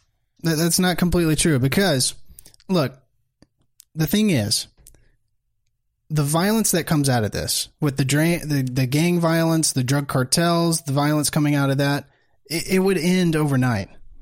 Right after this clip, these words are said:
It, because they have no incent-, they, they're fighting over drug territory.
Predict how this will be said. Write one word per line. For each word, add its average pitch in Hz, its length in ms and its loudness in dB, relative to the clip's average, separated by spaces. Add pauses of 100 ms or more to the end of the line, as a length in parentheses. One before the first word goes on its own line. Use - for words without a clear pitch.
(240)
It, 151 160 0
because 165 500 2
they 175 120 2
have 180 300 2
no 185 220 2
incent-, 165 400 0
they, 165 140 0
they're 165 160 0
fighting 240 320 2
over 147 160 2
drug 170 220 2
territory. 107 540 0